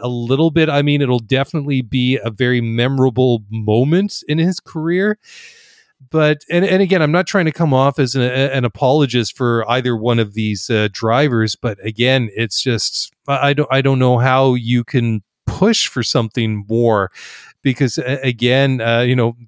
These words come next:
Red Bull, apparently they could try and, you know, push the F I A for more, but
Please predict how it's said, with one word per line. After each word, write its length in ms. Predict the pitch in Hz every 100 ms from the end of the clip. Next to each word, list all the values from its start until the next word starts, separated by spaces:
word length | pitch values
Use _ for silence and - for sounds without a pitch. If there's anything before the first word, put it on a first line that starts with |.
| -
Red 220 | 120 160
Bull, 160 | 147 143
apparently 460 | 127 147 139 123 117
they 160 | 120 -
could 500 | - - 147 135 107 - -
try 360 | - 131 117 120 107
and, 280 | 107 104 -
you 80 | 127
know, 80 | 101
push 380 | - - 131 -
the 160 | 120
F 160 | 110 -
I 80 | 113
A 180 | 117 117
for 180 | -
more, 440 | 107 110 135 139 147
but 300 | 120 110